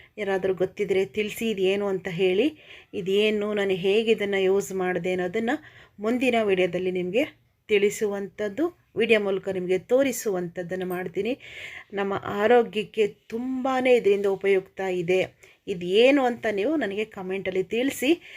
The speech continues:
ನಾನು ಆಮೇಲೆ ಈ ವಿಡಿಯೋ ಬಗ್ಗೆ ನಿಮಗೆ ಮಾಹಿತಿನ ಕೊಡ್ತೀನಿ. ಇವತ್ತಿನ ವಿಡಿಯೋ ಖಂಡಿತ ನಿಮ್ಮೆಲ್ರಿಗೂ ಇಷ್ಟ ಆಗಿದೆ ಅಂತ ಭಾವಿಸ್ತೀನಿ.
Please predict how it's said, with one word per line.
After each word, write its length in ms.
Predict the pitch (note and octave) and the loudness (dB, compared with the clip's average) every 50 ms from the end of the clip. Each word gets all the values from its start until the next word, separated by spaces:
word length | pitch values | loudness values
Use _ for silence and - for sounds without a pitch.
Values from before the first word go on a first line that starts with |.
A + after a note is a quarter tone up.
| - - _ | -20 -18 _
ನಾನು 280 | B3+ B3 C#4 D4 C#4+ C4 | 0 2 4 4 4 4
ಆಮೇಲೆ 480 | A#3 A3+ A3 A3 A3+ D4 - - - - | 4 4 4 4 6 4 2 2 -2 -6
ಈ 60 | A3 | -2
ವಿಡಿಯೋ 260 | G#3+ G#3+ G3 F#3+ F3+ | 0 4 4 4 4
ಬಗ್ಗೆ 300 | F3+ F#3+ F#3 E3+ F3+ F#3+ | 4 2 0 2 2 0
ನಿಮಗೆ 300 | F3+ F3 F3+ F3 G3 A#3 | 0 0 0 0 -2 -2
ಮಾಹಿತಿನ 540 | A3 G3 E3+ E3 F#3+ F#3+ E3 - E3+ E3 G3 C4+ E4 - - - - - - - - _ _ _ _ | 0 0 0 0 0 -2 -4 -4 -4 -2 -2 -2 -4 -4 -8 -16 -20 -20 -20 -20 -20 _ _ _ _
ಕೊಡ್ತೀನಿ. 520 | - A3 A3 - - F#3+ F3+ F3 F3 E3+ E3+ - _ - | 4 4 4 2 -4 -6 -4 -4 -4 -4 -6 -10 _ -10
ಇವತ್ತಿನ 400 | - G3+ G3 F#3+ - - G3 G3 F#3+ | -6 -4 -4 -6 -6 -8 -6 -4 -2
ವಿಡಿಯೋ 360 | F#3 F#3 G#3 G3+ A3+ A3 A#3+ | 0 0 2 4 4 2 2
ಖಂಡಿತ 640 | A#3 - _ _ _ - A3 G3+ G#3+ A3+ C4+ C4+ - C#4+ | 2 -4 _ _ _ -2 -2 0 0 0 -2 -2 -2 -2
ನಿಮ್ಮೆಲ್ರಿಗೂ 640 | C4+ C4 B3 A#3 G#3+ A3 A#3 B3 C4 C4+ C4+ B3+ C4 | -2 -2 -2 -2 -2 -2 -2 -2 -2 -2 0 2 2
ಇಷ್ಟ 260 | A#3 A3+ - - - | 0 0 -2 -4 -4
ಆಗಿದೆ 460 | A3+ G#3+ G3+ G3+ G3+ G#3+ G#3 G3+ G#3 G#3 | -2 -2 -2 -2 -2 -2 -2 0 0 -2
ಅಂತ 200 | G#3 G3+ - G#3 G3+ | -2 -4 -6 -6 -6
ಭಾವಿಸ್ತೀನಿ. 560 | G3 G3 G3 G3 G3 - - A#3 C4 D#4 | -4 -4 -4 -4 -6 -6 -8 -4 -4 -4